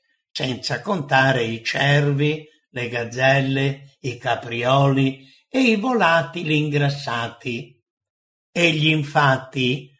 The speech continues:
dominava su tutto l'oltrefiume, da Tifsach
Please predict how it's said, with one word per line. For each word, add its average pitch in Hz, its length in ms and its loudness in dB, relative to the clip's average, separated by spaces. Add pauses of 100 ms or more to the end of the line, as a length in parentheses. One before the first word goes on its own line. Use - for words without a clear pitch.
dominava 135 760 4
su - 360 -8
tutto 127 880 -2
l'oltrefiume, 123 1300 -2 (380)
da 143 480 2
Tifsach 165 1120 0